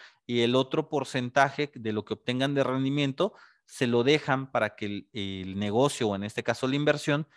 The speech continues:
siga creciendo y creciendo y creciendo y creciendo hasta que llegue el punto en el que ya no tengan ustedes que hacer nada. ¿Cuál es la ventaja entre poner una empresa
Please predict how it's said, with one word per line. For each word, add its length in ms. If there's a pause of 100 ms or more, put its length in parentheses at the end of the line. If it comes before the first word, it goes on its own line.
(140)
siga 440
creciendo 760
y 100
creciendo 640
y 60
creciendo 580
y 80
creciendo 640 (420)
hasta 240
que 120
llegue 160
el 120
punto 280
en 80
el 100
que 120
ya 100
no 100
tengan 300
ustedes 280
que 100
hacer 240
nada. 280 (460)
¿Cuál 180
es 100
la 120
ventaja 680
entre 440
poner 340
una 200
empresa 800